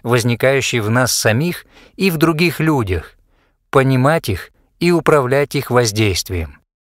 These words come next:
Речь идет о самоконтроле, интерпретации языка тела, победе над негативом, совместной работе и психологическом благополучии. Так о чем же эта книга?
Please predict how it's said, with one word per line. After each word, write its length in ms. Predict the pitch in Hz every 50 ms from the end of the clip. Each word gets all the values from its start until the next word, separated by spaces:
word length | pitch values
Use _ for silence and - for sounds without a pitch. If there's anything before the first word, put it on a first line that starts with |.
| _ _ _ _ _ _ _ -
Речь 380 | 98 104 123 156 180 170 -
идет 340 | 160 143 135 143 147 147 -
о 100 | 139 127
самоконтроле, 1080 | - - - 147 147 147 139 - - 139 135 131 - 160 170 165 156 113 92 82 78 - _ _ - _ _ _ _ -
интерпретации 880 | 143 151 151 - 156 147 - - 151 151 - - 175 175 - - - 151
языка 560 | 143 143 151 151 135 143 156 - 170 170 156
тела, 520 | - - 170 156 135 104 90 82 80 - - _ _ - - _ _ _ -
победе 560 | - 107 98 92 98 131 156 170 156 151 160
над 160 | 156 147 139
негативом, 840 | 131 151 147 131 143 143 - - 190 190 180 127 101 90 80 76 - _ _ _ _ _ _ _ _
совместной 720 | - - - 139 120 120 135 156 175 165 - - 156 147
работе 640 | 139 135 123 104 107 127 156 175 170 - - 92 82 _ _ -
и 120 | 170 185
психологическом 1040 | - - - 175 - - 160 156 147 143 135 165 185 - 190 165 - - 170 160 147
благополучии. 960 | 143 151 143 135 135 - - 131 120 120 113 104 - - 90 80 73 - _ _ _ _ _ _ _ _ _ _ _ _ _ _ _ _ _ _ _ _ _
Так 180 | - 185 185 -
о 60 | 208 202
чем 280 | - - 208 165 123
же 100 | 101 110 113
эта 180 | 107 - 139 135
книга? 460 | - 185 175 131 98 90 - -